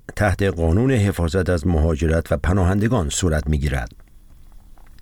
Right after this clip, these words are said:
این اقدام پس از هفته‌ها فشار نمایندگان اپوزیسیون در پارلمان کانادا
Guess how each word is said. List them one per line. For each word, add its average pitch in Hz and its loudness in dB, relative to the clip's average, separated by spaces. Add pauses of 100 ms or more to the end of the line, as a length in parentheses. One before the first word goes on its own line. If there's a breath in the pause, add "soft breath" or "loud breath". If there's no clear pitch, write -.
(680 loud breath)
این 85 2
اقدام 104 0
پس 107 0
از 101 0
هفته‌ها 92 0
فشار 98 0
نمایندگان 87 2
اپوزیسیون 87 0
در 95 2
پارلمان 80 2
کانادا 98 0